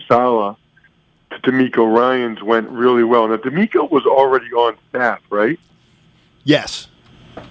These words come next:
Speaker 1: So what's interesting this time is it seems like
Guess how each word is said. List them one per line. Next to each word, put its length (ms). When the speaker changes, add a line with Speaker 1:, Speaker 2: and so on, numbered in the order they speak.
Speaker 1:
So 160
what's 300
interesting 560
this 140
time 340
is 140
it 100
seems 280
like 380